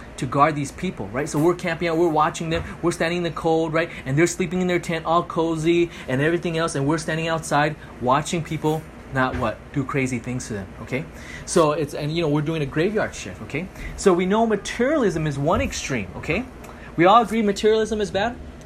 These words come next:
Raise your hand. Okay? Yes, okay. Um, it's unbiblical. Let's, then there's the another extreme,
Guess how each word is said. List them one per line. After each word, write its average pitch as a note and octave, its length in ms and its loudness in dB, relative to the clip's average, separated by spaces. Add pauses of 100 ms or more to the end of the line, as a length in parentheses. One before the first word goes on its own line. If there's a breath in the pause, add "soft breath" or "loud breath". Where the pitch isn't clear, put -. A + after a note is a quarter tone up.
(240)
Raise D3+ 140 -2
your D#3 100 -2
hand. E3+ 140 -6 (400)
Okay? F3+ 240 -6 (320)
Yes, A2+ 280 -8
okay. D3 200 -6 (800 loud breath)
Um, C#3 460 0
it's D3+ 140 -2
unbiblical. D#3 540 0
Let's, G#3 220 2
then A3 240 4
there's G#3 180 6
the F#3 100 -4
another F3+ 500 2
extreme, C3 580 -4